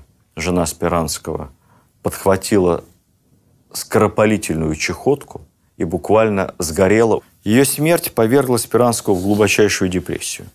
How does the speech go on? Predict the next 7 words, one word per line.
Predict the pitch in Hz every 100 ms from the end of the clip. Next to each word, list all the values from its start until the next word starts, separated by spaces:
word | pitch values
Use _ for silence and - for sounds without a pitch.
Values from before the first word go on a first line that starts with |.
| _ _ _ _ _ _ -
Говорят, | 101 135 165 160
он | 139 120 -
неделю | 98 113 104 98 135 143
не | 135 110
появлялся | 95 92 90 101 101 -
на | 98
службе. | 92 - - - -